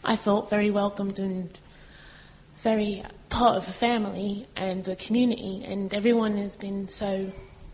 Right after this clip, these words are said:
supportive and helpful, and, um,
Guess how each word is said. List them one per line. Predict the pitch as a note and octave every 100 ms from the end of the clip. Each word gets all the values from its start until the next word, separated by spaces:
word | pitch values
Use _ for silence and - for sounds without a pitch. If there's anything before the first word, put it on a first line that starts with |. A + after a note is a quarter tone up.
| - - - - - - - - - - - -
supportive | - - - C4 B3+ B3+ G3 F#3
and | G3
helpful, | A#3+ - - G3 G3
and, | - F#3 F#3 F#3 - -
um, | G#3+ G#3 G3 F#3+ F#3